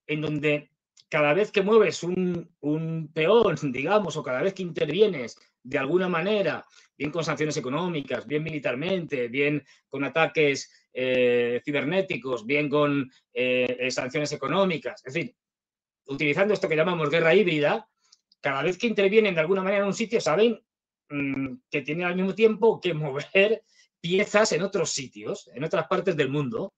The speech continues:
porque en algunos sitios pueden ir ganando, pero en otras pueden ir perdiendo. Esto es un, una gigantesca partida de ajedrez, eh, eh,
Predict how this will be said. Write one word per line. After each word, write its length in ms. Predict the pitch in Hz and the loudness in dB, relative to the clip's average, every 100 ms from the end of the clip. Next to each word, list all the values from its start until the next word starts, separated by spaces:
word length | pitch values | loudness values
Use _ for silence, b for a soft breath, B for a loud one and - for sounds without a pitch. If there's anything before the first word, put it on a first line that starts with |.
| _ b b _ _ | _ b b _ _
porque 280 | - 147 165 | 0 2 4
en 120 | 202 | 4
algunos 340 | 151 135 175 165 | 4 2 0 2
sitios 340 | 220 214 170 | 0 2 0
pueden 220 | - 143 156 | 2 0 0
ir 80 | |
ganando, 400 | 156 226 226 233 | 4 6 6 4
pero 160 | 240 156 | 4 0
en 100 | 143 | 0
otras 220 | 165 196 | 0 -2
pueden 200 | - 151 | 0 0
ir 120 | 143 | 0
perdiendo. 520 | 135 143 285 269 156 - | -2 2 6 6 4 -4
Esto 160 | 165 | -6
es 60 | 143 | -8
un, 300 | 160 151 - b - | -4 -4 -6 b -2
una 300 | 156 156 - B - | 2 2 0 B -10
gigantesca 680 | - 180 160 151 208 - 156 | -2 2 2 2 0 0 -2
partida 300 | - 196 185 | -4 -2 0
de 60 | 180 | 0
ajedrez, 380 | 202 185 196 - b b _ | 2 2 0 -4 b b _
eh, 240 | 143 139 - | -4 -4 -2
eh, 400 | 135 127 127 | 0 0 0